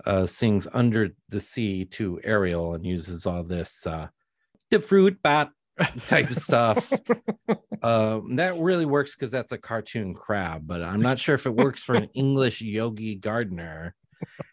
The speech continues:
Speaker 1: to be doing a faux Calypso Jamaican thing. Um,
Speaker 2: <laughs>
Speaker 1: it's so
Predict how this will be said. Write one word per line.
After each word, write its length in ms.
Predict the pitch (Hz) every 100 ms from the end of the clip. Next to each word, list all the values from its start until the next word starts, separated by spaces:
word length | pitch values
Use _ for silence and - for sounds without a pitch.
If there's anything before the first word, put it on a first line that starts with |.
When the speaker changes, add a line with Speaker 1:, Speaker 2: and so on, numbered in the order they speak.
| _
Speaker 1:
to 200 | - 117
be 640 | 98 107 107 101 104 101 - 113
doing 300 | 123 123 113
a 80 |
faux 600 | - - - 127 131 123 -
Calypso 640 | 113 113 - - 113 101
Jamaican 640 | 85 90 110 131 113 87 78
thing. 580 | - 82 78 76 82 - _ _ _ _ _ _ 95 -
Um, 440 | 101 92 90 87 92 -
Speaker 2:
<laughs> 80 | -
Speaker 1:
it's 460 | 110 - - -
so 580 | 120 131 156 170 175